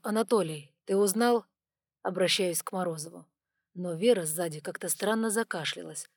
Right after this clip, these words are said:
словно начала задыхаться. Оборачиваюсь, сидит, глаза испуганные.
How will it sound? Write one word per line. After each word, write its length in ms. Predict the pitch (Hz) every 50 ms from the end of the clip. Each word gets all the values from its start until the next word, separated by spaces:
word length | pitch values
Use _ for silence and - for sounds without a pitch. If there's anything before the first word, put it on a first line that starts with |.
| _ _ _
словно 360 | - - 214 214 208 196 190
начала 380 | 185 185 190 - 214 196 190 180
задыхаться. 680 | 190 185 208 - - 190 170 - - - - - _ _ _ _ _ _ _ _ _
Оборачиваюсь, 800 | - 185 180 175 180 175 170 180 180 - 196 185 190 185 - - - _ _ _ _ _
сидит, 500 | - - - 165 147 147 151 151 - - _ _
глаза 360 | 175 165 165 165 151 165 156
испуганные. 680 | 156 - - - 190 175 156 151 160 165 175 165 156